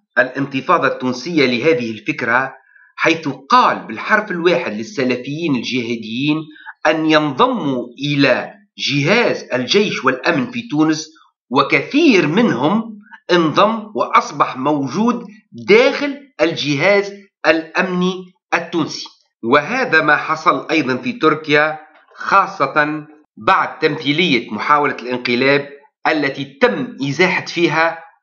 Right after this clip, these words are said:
كل العناصر اللي تشكل خطر على حزب العدالة والتنمية، وتم إدماج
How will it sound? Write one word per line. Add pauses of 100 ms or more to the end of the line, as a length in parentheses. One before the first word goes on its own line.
(200)
كل
العناصر (340)
اللي
تشكل
خطر (260)
على
حزب (540)
العدالة (240)
والتنمية، (240)
وتم (140)
إدماج